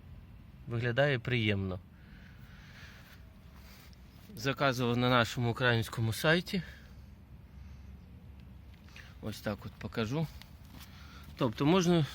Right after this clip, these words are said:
можна і у ці скоби поставити, але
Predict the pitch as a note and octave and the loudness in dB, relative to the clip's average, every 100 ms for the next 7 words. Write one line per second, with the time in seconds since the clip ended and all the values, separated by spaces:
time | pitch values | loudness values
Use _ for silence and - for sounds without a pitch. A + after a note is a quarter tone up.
0 | - - - - - - - - - - | -8 -16 -16 -18 -18 -18 -18 -18 -18 -18
1 | - - - - - - - - E3+ E3 | -18 -20 -18 -14 -12 -12 -14 0 4 6
2 | E3 - - E3 D#3+ - - D#3+ - G3 | 4 4 4 6 6 4 2 2 4 2
3 | - D#3 B2 - A2+ - G2+ G2 - B2+ | 4 2 4 0 0 2 2 2 2 2
4 | D3 D#3 | 4 4